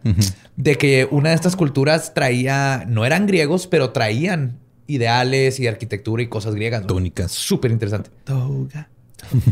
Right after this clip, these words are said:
Speaker 2: Además de ser grandes magos, eran científicos altamente calificados y maestros de la metalurgia, güey.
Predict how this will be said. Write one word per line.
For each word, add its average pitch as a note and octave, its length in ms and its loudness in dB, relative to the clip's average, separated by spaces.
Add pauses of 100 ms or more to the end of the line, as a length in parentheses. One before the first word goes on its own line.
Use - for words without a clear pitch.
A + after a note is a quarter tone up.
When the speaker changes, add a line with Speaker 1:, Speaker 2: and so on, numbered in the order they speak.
(260)
Speaker 2:
Además F#3+ 520 4
de F#3 80 4
ser F3 260 2
grandes F#3 440 2
magos, D3+ 580 2
eran E3+ 320 2
científicos E3 720 0
altamente E3 600 0
calificados E3+ 760 0
y D#3 80 2
maestros C3+ 540 0
de C#3 100 2
la B2 100 2
metalurgia, B2 680 2
güey. - 120 -16